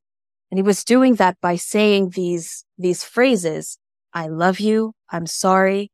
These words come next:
"Please forgive me," "Thank you," as he was reading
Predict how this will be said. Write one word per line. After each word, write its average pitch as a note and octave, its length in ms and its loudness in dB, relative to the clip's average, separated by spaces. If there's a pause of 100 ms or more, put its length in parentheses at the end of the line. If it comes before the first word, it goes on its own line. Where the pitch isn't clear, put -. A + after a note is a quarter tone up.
(120)
"Please A3 280 -6
forgive E3+ 400 -8
me," D#3+ 300 -10 (240)
"Thank F#3+ 360 -2
you," - 180 -10 (760)
as F3+ 220 0
he G3 100 0
was F3 240 -2
reading E3 560 -2